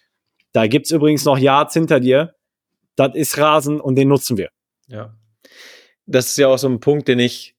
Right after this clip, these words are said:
Speaker 2: eben angesprochen hatte, als wir darüber gesprochen hatten, was jetzt oder wie das Playbook für Kyler aussehen wird. Und das ist auch eine ganz große Hoffnung, dass er,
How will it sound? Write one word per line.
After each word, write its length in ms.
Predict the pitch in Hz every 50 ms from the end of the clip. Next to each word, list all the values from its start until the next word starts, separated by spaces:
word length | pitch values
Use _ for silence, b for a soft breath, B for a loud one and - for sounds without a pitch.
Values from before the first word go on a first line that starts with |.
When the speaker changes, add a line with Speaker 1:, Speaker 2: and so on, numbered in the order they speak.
| _ -
Speaker 2:
eben 240 | 131 131 127 -
angesprochen 400 | 117 127 123 - - 120 120 123
hatte, 240 | 127 120 131 127 101
als 180 | 101 110 - -
wir 220 | 117 113 110 107
darüber 240 | 107 104 104 113 110
gesprochen 640 | 104 - - - - - 117 113 - 127 113 110 107
hatten, 400 | 113 113 - 113 110 107 107 -
was 480 | - 98 98 104 110 - - - - -
jetzt 480 | 110 110 98 - - - - - - _ _ _
oder 200 | 110 110 101 95
wie 80 | 107 113
das 240 | 117 107 104 - -
Playbook 440 | - - - 104 107 117 131 -
für 100 | - -
Kyler 300 | - - 139 131 127 120
aussehen 320 | 110 127 123 - 135 131 123
wird. 240 | 131 143 170 - _ B B B B B B B B B B _ _ _ -
Und 360 | 120 117 117 101 - - _ -
das 180 | 127 117 117
ist 80 | 117 120
auch 100 | - 117
eine 160 | 120 117 110
ganz 200 | 110 113 117 -
große 280 | - 113 110 104 107 98
Hoffnung, 340 | 101 - 104 90 87 92
dass 160 | 92 95 - -
er, 440 | - 107 110 107 107 104 - -